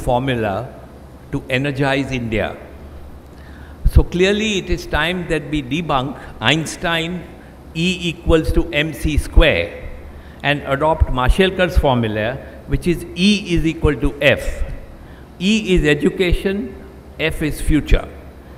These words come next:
It's a simple formula with a lot of clarity. Education is equal to the future. Like Doctor Mashelkar, I too wish I was decades younger,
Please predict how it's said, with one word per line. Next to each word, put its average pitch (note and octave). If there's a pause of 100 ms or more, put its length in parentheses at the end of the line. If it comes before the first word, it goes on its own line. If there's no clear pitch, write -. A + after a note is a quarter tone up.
(320)
It's -
a -
simple G#3
formula C#3 (340)
with C3+
a C#3+
lot C3
of C#3
clarity. A2+ (260)
Education D#3+
is C3+
equal C#3
to -
the A#2
future. G#2+ (2250)
Like D#3+
Doctor F3
Mashelkar, C3+
I D3+
too F3
wish C#3 (720)
I C3
was C#3
decades C#3+
younger, B2+